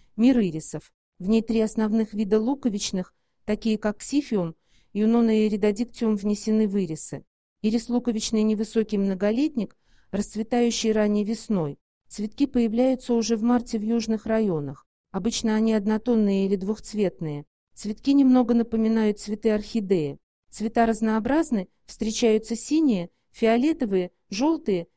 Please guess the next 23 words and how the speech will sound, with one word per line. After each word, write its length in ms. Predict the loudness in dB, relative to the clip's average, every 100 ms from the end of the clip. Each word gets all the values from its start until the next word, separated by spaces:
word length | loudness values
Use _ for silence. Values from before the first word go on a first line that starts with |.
| -8
белые, 500 | 0 2 4 2 -2 _ _
кремовые, 600 | 0 4 4 4 0 -4 _ _ -6
голубые 440 | 0 0 2 0
цветки. 580 | -2 -6 -8 -8 -8 -8 _ _ -4
Иногда 420 | 0 0 2 2
ирисы 300 | 2 0 -2
луковичные 600 | -2 -2 -4 -4 -2 0
называют 640 | 0 0 -2 0 0 -2 -6 -20 _
ирисами 440 | -4 -2 0 0 0
голландскими 760 | 0 0 0 -2 -2 -2 0
или 100 | 0
английскими. 840 | 0 -2 -2 -2 -2 -2 -2 -2 -6 _ _ _
Все 220 | -2 2
это 180 | 2 2
особенности 640 | 0 0 0 0 -2 -2
разных 400 | 0 0 0 -4
видовых 440 | -2 0 2 0 -2
групп. 280 | -2 -2 -4 _ _ -4
Луковичные 720 | -2 0 -2 0 2 2 2
ирисы 260 | 0 -2 -2
бывают 440 | 0 0 0 0
трех 260 | -2 -2 0
видов, 360 | 0 0 -6